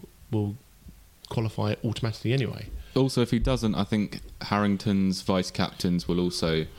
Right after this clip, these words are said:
Speaker 2: help him make the decision
Speaker 1: Yeah.
Speaker 2: that Garcia needs to be there.
Speaker 1: So the other, the other people that we need to chat about then. So one person we haven't mentioned who's been an absolute stalwart is Henrik Stenson.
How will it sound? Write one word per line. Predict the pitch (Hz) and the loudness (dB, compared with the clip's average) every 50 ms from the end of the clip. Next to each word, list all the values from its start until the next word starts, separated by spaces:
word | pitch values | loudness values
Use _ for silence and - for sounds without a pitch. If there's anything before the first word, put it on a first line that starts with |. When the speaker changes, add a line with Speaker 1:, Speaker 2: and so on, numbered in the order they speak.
| - - - - - - - | -14 -14 -16 -16 -16 -10 -4
Speaker 2:
help | - 95 87 87 85 | -2 0 0 2 2
him | 92 85 87 | 2 2 2
make | 87 85 60 | 2 2 2
the | - 80 | 0 -2
decision | - 92 - - - - 87 78 | -2 -2 -2 -2 -2 0 0 0
Speaker 1:
Yeah. | 80 67 | 0 0
Speaker 2:
that | 60 | 0
Garcia | - 82 80 82 - - 78 73 | 0 0 0 0 0 0 0 0
needs | 78 76 76 - - | 2 0 0 -2 -4
to | - | -2
be | 80 82 80 | -2 0 0
there. | 76 78 80 - - - - - - - - - | 0 0 -2 -4 -8 -14 -20 -20 -20 -18 -8 -2
Speaker 1:
So | - - 143 143 143 151 147 | 0 2 2 2 2 2 0
the | 147 147 151 156 | 0 0 2 2
other, | 185 196 - - - | 2 0 -2 -6 -6
the | - - - | -2 2 2
other | 180 202 214 | 2 2 2
people | - 190 170 156 151 151 | 0 0 0 2 2 0
that | 143 143 - | 0 2 2
we | 139 135 | 2 2
need | 139 143 139 131 | 2 2 2 0
to | - | -2
chat | - - - - 143 135 - | -2 -2 0 0 0 0 -2
about | - 92 85 | -2 -2 -2
then. | 90 92 | 0 0
So | - - 123 107 95 - - - - - - - | 0 0 0 0 -2 -4 -6 -14 -18 -18 -6 0
one | - 156 180 208 202 180 | 2 4 4 4 2 2
person | 185 - 185 175 - 147 | 2 2 2 2 2 0
we | 139 | -2
haven't | - - 165 165 143 131 120 | 0 0 2 2 2 2 2
mentioned | 110 110 107 - - 98 | 2 0 0 0 0 2
who's | 120 123 113 107 | 2 0 0 0
been | - 123 120 113 | 0 0 2 2
an | 110 110 113 | 2 2 2
absolute | 131 139 - - - - 120 123 123 - | 0 0 0 0 0 2 2 0 0 0
stalwart | - - 156 147 127 117 - | 0 0 2 2 0 0 0
is | 117 113 - | 0 0 0
Henrik | - 143 151 - - | 2 0 0 0 0
Stenson. | - - 160 160 135 - - 117 110 | 0 0 0 0 -2 -4 -6 -10 -12